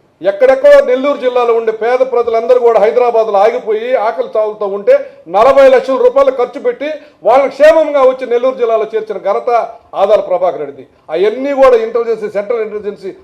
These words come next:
మొత్తం అంతా టేకప్ చేసి పార్లమెంట్లో సెకండ్ ప్రైజ్ ఆదాల ప్రభాకర్ రెడ్డికి ఆయన అవార్డు ఇవ్వడం జరిగింది.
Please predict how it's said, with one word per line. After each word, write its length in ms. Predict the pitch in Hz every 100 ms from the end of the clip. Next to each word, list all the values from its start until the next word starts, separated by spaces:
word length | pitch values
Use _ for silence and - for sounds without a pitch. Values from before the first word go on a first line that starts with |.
| _
మొత్తం 300 | 165 202 254
అంతా 180 | 247 240
టేకప్ 440 | 214 226 247 247 226
చేసి 320 | 214 226 269 - _ _ _ _ _ _
పార్లమెంట్లో 760 | 175 208 226 214 202 196 165 - _ _ _ _ _ _ _ _ _ _ 220
సెకండ్ 340 | 220 294 -
ప్రైజ్ 400 | 247 226 208 175 - - -
ఆదాల 300 | 170 208 202
ప్రభాకర్ 360 | - 180 185 175
రెడ్డికి 420 | 160 147 151 131 _ _ 156
ఆయన 240 | 175 175
అవార్డు 300 | 170 202 202
ఇవ్వడం 260 | 185 175 151
జరిగింది. 360 | 147 131 117